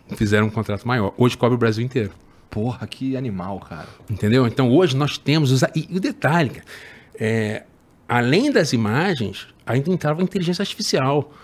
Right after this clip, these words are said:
Speaker 1: que comparava a imagem dessa semana com a, com as imagens da semana passada e dizia, "Ó, esse ponto aqui,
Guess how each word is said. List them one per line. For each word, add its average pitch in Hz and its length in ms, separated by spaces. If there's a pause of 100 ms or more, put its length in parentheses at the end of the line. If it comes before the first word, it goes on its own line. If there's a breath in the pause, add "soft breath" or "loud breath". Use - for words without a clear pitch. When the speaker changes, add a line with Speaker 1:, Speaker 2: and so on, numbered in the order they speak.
(140 loud breath)
Speaker 1:
que 156 120
comparava 147 560
a - 20
imagem 131 640
dessa 156 400
semana 170 420
com 240 80
a, 269 80
com - 260
as 196 100
imagens 175 260
da - 60
semana 147 180
passada 147 460
e 139 60
dizia, 147 280
"Ó, 139 140
esse 165 240
ponto - 260
aqui, 233 260